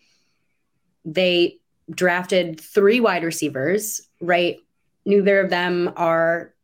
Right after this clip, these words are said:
were instant successes. They may be in the future. I think we've seen glimpses, especially of Romeo Doubs, that he will be, but not this season. You have two of your tackles who are still battling injuries. You've had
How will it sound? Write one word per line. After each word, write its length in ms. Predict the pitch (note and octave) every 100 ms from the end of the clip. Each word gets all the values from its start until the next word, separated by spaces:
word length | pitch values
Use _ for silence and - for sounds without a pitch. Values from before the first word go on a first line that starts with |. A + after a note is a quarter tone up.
| _
were 200 | F3 F#3 G3+
instant 540 | G3+ G3+ E3+ E3 E3
successes. 880 | - F#3 D#3+ D3+ D#3+ E3+ G#3 G3+ - _ _ _ _ _ _ -
They 180 | E3+ F3+
may 220 | E3+ F#3
be 320 | F3+ E3 F#3
in 80 | E3+
the 80 | D#3+
future. 400 | F#3+ F#3+ F3 E3
I 80 | D#3
think 220 | D#3+ E3
we've 120 | D#3
seen 220 | - E3
glimpses, 460 | D#3+ E3+ E3+ E3 D3
especially 400 | - D#3+ D#3 D#3+
of 80 | D#3
Romeo 260 | D3 D3
Doubs, 320 | D3 C3+ C3+
that 120 | - -
he 100 | D#3+
will 180 | A#3+
be, 160 | E3+ E3+
but 320 | D#3 D3 - _ _ _ _ _ -
not 220 | G#3 F3+ E3
this 140 | D#3+
season. 560 | D3 C3+ F#3 G3+ G#3+ G#3+ - _ _
You 160 | E3 F3+
have 360 | F3 D#3+ D#3 -
two 160 | G3+
of 80 | F#3+
your 100 | F#3
tackles 500 | E3+ D#3 D#3+ F3 F3+
who 60 | E3+
are 80 | D#3+
still 240 | - E3
battling 460 | D#3+ D#3+ D#3 D3+ D3
injuries. 680 | D3 D3+ D#3+ F3+ G#3+ G#3 - - _
You've 140 | - D#3+
had 440 | E3 D#3 D#3 D#3